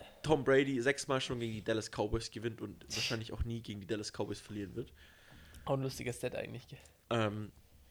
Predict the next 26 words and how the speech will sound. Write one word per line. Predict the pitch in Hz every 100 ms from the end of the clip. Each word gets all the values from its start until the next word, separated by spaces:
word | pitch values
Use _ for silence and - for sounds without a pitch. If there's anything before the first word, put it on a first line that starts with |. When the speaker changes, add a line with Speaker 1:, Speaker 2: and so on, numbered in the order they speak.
| - - -
Speaker 1:
das | 123 113
wird | 127 123
sich | 113 -
auch | 110
bei | - 117
den | 110 110
Ravens | 120 117 110
Chiefs | - - 135 -
fortführen | - 101 - - 110 95
und | 101
deswegen | 110 - 104 101 104 - _ -
brauche | 90 120 131
ich | 127
eigentlich | 117 117
nur | 123 113
Tobis | 131 131 123
Argumentation | 135 117 117 113 107 - 120 123 123
im | 107 107 92
Playback | - 117 117 107 - -
hinter | - 123 139
mir | 123
laufen | 110 113 117
lassen | 110 117 110
und | 104 - 104
einfach | 101 - -
genau | 92 98 101